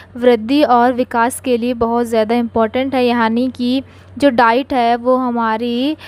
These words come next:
आ, growth और development के लिए बहुत ही ज़्यादा important है। वैसे तो, आ, nutrition की आवश्यक प्रत्येक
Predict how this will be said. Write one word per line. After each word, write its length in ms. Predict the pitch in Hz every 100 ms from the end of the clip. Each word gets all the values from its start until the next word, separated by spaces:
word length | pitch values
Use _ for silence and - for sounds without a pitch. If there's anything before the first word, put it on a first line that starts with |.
| - - -
आ, 220 | 233 226
growth 460 | 226 247 240 277 294
और 180 | 240 240
development 680 | 233 220 233 220 247 247
के 160 | 233 240
लिए 180 | 226 254
बहुत 440 | 233 233 247 254
ही 140 | 269 254
ज़्यादा 540 | 240 220 226 269 339 - - -
important 600 | 240 226 233 226 277 285
है। 200 | 254 226 - - - -
वैसे 380 | 254 254 262 320
तो, 400 | 302 269 285 311 - - -
आ, 160 | 240 233
nutrition 480 | 247 254 269 294 320
की 180 | 311
आवश्यक 540 | 285 247 233 233 262 269
प्रत्येक 760 | - 240 277 285 294 339 349